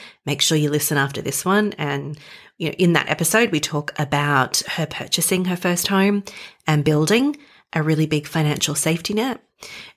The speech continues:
It could be investing in shares, learning about cash flow forecasting. To me, these are all really life-changing successes,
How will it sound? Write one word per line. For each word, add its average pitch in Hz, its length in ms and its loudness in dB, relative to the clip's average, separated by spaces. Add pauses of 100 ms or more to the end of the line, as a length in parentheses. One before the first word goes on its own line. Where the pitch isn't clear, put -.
It - 240 0
could 254 180 0
be 190 240 2
investing 156 420 2
in 147 120 2
shares, 156 560 2
learning 147 240 0
about 151 240 -6
cash - 360 -4
flow 160 140 -2
forecasting. 165 920 0 (680)
To 226 100 4
me, 208 160 6
these 190 180 2
are - 140 0
all 165 160 4
really 156 220 4
life-changing 147 800 0
successes, 151 760 -2